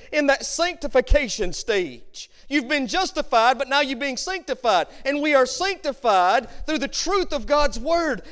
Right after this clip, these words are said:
And it's through the truth of God's word setting us apart that we become more like Jesus. So what we need is a steady diet of God's precious truth. We grow by the teaching of the word of God.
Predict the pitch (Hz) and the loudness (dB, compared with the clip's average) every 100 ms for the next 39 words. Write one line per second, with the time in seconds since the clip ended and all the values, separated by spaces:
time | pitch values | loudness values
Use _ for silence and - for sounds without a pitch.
0 | - 311 262 349 339 311 - 359 427 370 | -2 -2 -2 -4 -2 -4 -4 0 0 0
1 | 285 233 311 294 226 254 359 349 233 - | -4 2 2 2 -4 0 0 0 -4 -2
2 | 392 403 359 320 285 - 349 381 359 233 | 2 2 0 -2 -4 -2 0 2 0 -2
3 | - 311 294 339 330 339 330 349 294 359 | -6 -4 -2 -2 -2 0 0 0 2 6
4 | 415 381 370 311 349 381 339 - 190 123 | 8 10 8 6 -2 -4 -4 -8 -10 -12
5 | - - - - - - _ _ - - | -16 -20 -20 -20 -20 -20 _ _ -20 -20
6 | - 294 269 330 - 262 254 240 - 262 | -10 -6 -2 -4 -4 -8 -8 -8 -6 -6
7 | 180 - - - 254 247 - - - 320 | -8 -14 -16 -8 -2 -2 -2 -8 -2 0
8 | 285 262 160 269 285 214 165 - - 254 | 0 -4 0 2 4 2 -2 -14 -4 -2
9 | 185 156 277 277 - - - 285 220 220 | 0 4 4 6 2 -2 4 6 8 8
10 | - - 254 196 160 - - 254 320 190 | 6 2 -2 -6 -10 -14 -2 6 6 6
11 | 277 349 403 392 294 220 254 233 226 403 | 4 6 8 8 6 4 4 4 6 8
12 | 440 - 311 254 196 214 254 262 190 143 | 8 8 6 0 0 0 0 0 -2 -4
13 | 185 190 165 123 | -6 -6 -12 -16